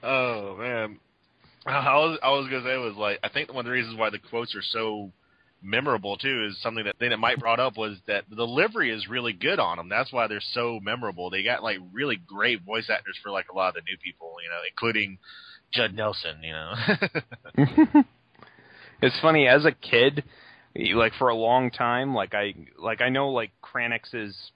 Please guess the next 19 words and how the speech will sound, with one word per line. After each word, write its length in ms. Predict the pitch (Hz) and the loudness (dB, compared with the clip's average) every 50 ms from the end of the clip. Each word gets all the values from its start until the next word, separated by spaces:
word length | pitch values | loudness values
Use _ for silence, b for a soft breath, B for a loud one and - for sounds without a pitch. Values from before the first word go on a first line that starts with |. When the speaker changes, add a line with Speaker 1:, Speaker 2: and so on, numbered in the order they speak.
| _ | _
Speaker 2:
planet 520 | - 123 113 107 113 113 110 101 87 82 98 | -10 -6 -6 -4 -4 -4 -4 -4 -6 -6 -6
or 160 | 104 101 95 | -8 -8 -6
whatever 400 | 98 101 101 101 101 101 104 98 | -8 -6 -6 -6 -6 -6 -6 -6
is 160 | 98 92 92 | -6 -8 -8
Lithone 840 | 95 104 117 120 - _ _ - 113 107 104 98 98 98 95 92 | -6 -4 -4 -4 -6 _ _ -2 -2 -2 0 -2 -2 -4 -4 -4
or 240 | 95 95 95 95 95 | -4 -4 -4 -4 -4
whatever 400 | 95 101 101 104 101 98 98 95 | -2 -2 0 0 -2 -2 -2 -4
it 80 | 95 98 | -2 0
is, 160 | 95 101 98 | -2 -2 -2
but 120 | - 98 98 | -2 -2 0
I 60 | 104 | 2
used 260 | 120 131 135 - - | 2 2 0 0 0
to 80 | - 135 | -2 0
think 260 | - 135 135 127 117 | 2 2 0 0 0
he, 200 | - 120 113 110 - | -4 -8 -8 -8 -8
he, 280 | - 107 113 113 117 113 | -12 -12 -10 -8 -8 -6
he 140 | 120 117 117 | -4 -4 -4
was 160 | 110 107 107 | -4 -4 -6
saying, 460 | - - 131 117 113 110 104 104 107 | -4 0 0 2 2 2 0 -2 -4